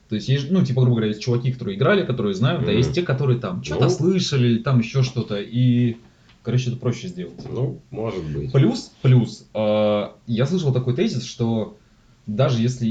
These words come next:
Speaker 1: игре там всего десять лет, и ты
Speaker 2: Мгм.
Speaker 1: помнишь ее красивой,
Speaker 2: Ну
Speaker 1: на
Speaker 2: да,
Speaker 1: самом
Speaker 2: само
Speaker 1: деле
Speaker 2: собой,
Speaker 1: она
Speaker 2: да.
Speaker 1: в десять раз хуже.
Speaker 2: Да, это еще Зулин шутил об этом в одном из обзоров. Не
Speaker 1: Э,
Speaker 2: помню, в
Speaker 1: это
Speaker 2: каком.
Speaker 1: когда, типа, один,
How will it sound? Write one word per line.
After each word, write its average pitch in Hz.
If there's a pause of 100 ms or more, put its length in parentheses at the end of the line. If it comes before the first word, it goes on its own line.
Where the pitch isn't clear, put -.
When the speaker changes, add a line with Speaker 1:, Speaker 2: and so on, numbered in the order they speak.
Speaker 1:
игре 117
там 92
всего 127
десять 107
лет, 110
и -
ты 107
Speaker 2:
Мгм. 78
Speaker 1:
помнишь 110
ее 101
красивой, 107
Speaker 2:
Ну 95
Speaker 1:
на 123
Speaker 2:
да, 131
Speaker 1:
самом 226
Speaker 2:
само 139
Speaker 1:
деле 151
Speaker 2:
собой, 110
Speaker 1:
она 123
Speaker 2:
да. -
Speaker 1:
в -
десять 127
раз 110
хуже. 90
Speaker 2:
Да, 78
это 95
еще 110
Зулин 92
шутил -
об 76
этом 101
в 76
одном 80
из 76
обзоров. 69 (680)
Не 117
Speaker 1:
Э, -
Speaker 2:
помню, 185
в -
Speaker 1:
это -
Speaker 2:
каком. 120
Speaker 1:
когда, 92
типа, -
один, 101